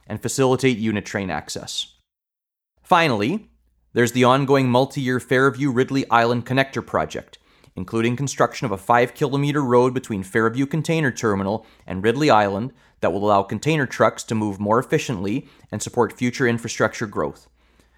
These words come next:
The route will reduce truck length of haul from twenty kilometers to just five kilometers, and truck traffic will no longer have to transit downtown Prince Rupert. The road will support current port operations and future terminal expansion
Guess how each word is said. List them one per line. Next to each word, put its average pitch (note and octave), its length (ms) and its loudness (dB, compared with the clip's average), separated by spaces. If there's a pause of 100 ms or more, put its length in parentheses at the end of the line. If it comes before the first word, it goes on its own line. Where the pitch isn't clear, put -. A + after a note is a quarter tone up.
(420)
The G#2+ 80 2
route A#2+ 300 2
will C3+ 160 -2
reduce A#2 280 -2
truck - 320 -2
length C#3+ 280 0
of E3+ 100 -6
haul A#2+ 320 4
from G2 180 -10
twenty C3+ 300 -2
kilometers C3+ 580 0
to A#2 100 -10
just C#3 220 -4
five C#3+ 320 2
kilometers, F#2+ 640 -4 (360)
and G#2 100 -10
truck - 260 0
traffic C3+ 460 0
will G#2+ 100 -4
no G#2 140 -2
longer G#2+ 380 0
have C3 240 2
to D3+ 60 -12
transit A#2+ 500 0
downtown A2 440 2
Prince A2 300 -6
Rupert. D#2+ 340 -10 (800)
The A2 100 2
road B2+ 220 4
will B2 120 0
support A#2 440 -2
current B2 300 -2
port A#2 200 2
operations G#2 760 0
and G#2 200 -8
future A#2 280 -6
terminal F3+ 340 -2
expansion A2+ 640 -4